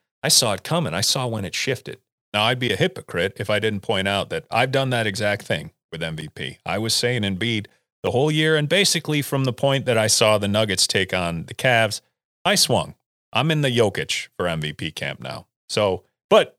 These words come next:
again, that's kind of the popular consensus. That's the Vegas favorite. So I don't know if I swung towards the, you know, flashy pick, the, "Oh, no, look, the analytics support me," or if I just swung towards the popular pick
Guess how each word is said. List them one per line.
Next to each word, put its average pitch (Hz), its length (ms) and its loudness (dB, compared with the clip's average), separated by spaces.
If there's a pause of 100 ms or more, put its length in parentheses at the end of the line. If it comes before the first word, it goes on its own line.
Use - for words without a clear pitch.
again, 143 400 2 (220)
that's - 300 2 (180)
kind 180 260 4
of 117 80 4
the 98 80 4
popular 101 520 2
consensus. - 800 -4 (260)
That's 127 200 2
the 110 100 -2
Vegas 107 440 0
favorite. 80 440 -6
So 80 360 0 (420)
I 175 80 0
don't 220 140 2
know 151 160 4
if 113 120 0
I 104 100 4
swung 98 520 0 (260)
towards 95 360 0
the, 78 360 -6 (400)
you 87 60 -12
know, 76 100 -8
flashy 123 560 0
pick, - 320 -6
the, 76 140 -4
"Oh, 147 240 4
no, 143 200 2
look, 113 340 0
the 90 100 -4
analytics 113 500 0
support - 400 -4
me," 87 140 -8 (200)
or 240 200 8
if 185 100 4
I 185 100 8
just 147 220 4
swung 120 240 2
towards 98 300 2
the 92 80 -6
popular 101 420 2
pick 76 300 -6